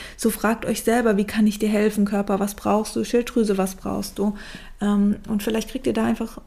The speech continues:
oder was heißt vielleicht, ihr kriegt ziemlich sicher einfach eine Antwort. Ihr habt ja eine, eine Möglichkeit, mit euch selbst zu kommunizieren. Ihr seid es ja selber. Also das vielleicht auch nochmal hier als Tipp.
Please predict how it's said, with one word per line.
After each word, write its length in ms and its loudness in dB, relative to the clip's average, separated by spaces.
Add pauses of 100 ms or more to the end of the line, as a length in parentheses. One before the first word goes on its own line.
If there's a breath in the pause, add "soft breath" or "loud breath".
(120)
oder 140 -8
was 120 -10
heißt 160 -8
vielleicht, 360 -2
ihr 80 -4
kriegt 200 -8
ziemlich 300 4
sicher 240 2
einfach 240 -2
eine 180 -2
Antwort. 360 -2
Ihr 100 -2
habt 160 -6
ja 100 2
eine, 380 -2 (100)
eine 200 0
Möglichkeit, 580 4
mit 100 0
euch 220 -6
selbst 320 -2
zu 80 -6
kommunizieren. 560 2
Ihr 120 0
seid 260 4
es 140 2
ja 120 0
selber. 520 -2 (840 loud breath)
Also 200 4
das 220 4
vielleicht 400 2
auch 160 0
nochmal 360 2
hier 220 2
als 280 -6
Tipp. 320 2